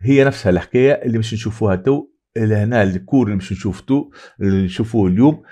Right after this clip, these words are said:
هو كور ابليكابل على نامبورت كيل بيك. علاش؟ خاطر احنا مش نخدموا على الانتربسيون اكسترن، اي لي بيك الكل لي زانتربسيون اكسترن هما الار بي زيرو،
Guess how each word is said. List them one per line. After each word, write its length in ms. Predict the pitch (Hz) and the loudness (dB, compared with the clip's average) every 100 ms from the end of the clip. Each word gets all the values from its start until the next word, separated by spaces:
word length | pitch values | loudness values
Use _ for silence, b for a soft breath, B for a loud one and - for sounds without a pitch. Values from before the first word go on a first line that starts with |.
| B B | B B
هو 340 | 120 110 92 - _ b b b _ | 2 4 2 -2 _ b b b _
كور 440 | - 147 160 - _ _ _ - | 4 4 4 0 _ _ _ 0
ابليكابل 720 | 143 113 113 117 143 143 147 - | 0 0 0 4 4 4 0 2
على 160 | 107 | 2
نامبورت 480 | 110 113 113 143 - | 2 0 2 0 2
كيل 120 | 131 | 0
بيك. 460 | 117 85 - - - | 0 -6 -8 -16 -18
علاش؟ 380 | - 98 120 - | -2 2 2 2
خاطر 340 | - 113 - | -4 -4 -6
احنا 200 | 117 120 | -6 -4
مش 160 | 110 - | -4 -4
نخدموا 340 | - - 101 | -8 -6 -4
على 180 | 98 104 | -2 -2
الانتربسيون 760 | 104 - 117 113 107 95 107 - | -4 -6 -6 -2 -4 -2 -4 -4
اكسترن، 460 | 95 - 123 135 - | -6 0 0 0 2
اي 100 | 135 | 2
لي 100 | 123 | 2
بيك 260 | 120 139 131 | 0 -2 -2
الكل 260 | 113 120 | -2 0
لي 100 | 104 | 0
زانتربسيون 640 | 98 117 113 107 - 110 110 | -2 -2 -2 -6 -4 -4 -4
اكسترن 380 | 107 - 131 | -6 0 0
هما 200 | 127 131 | 2 -2
الار 220 | 120 - 107 | -2 -2 0
بي 140 | 104 | 0
زيرو، 440 | 90 95 123 - | 0 2 2 0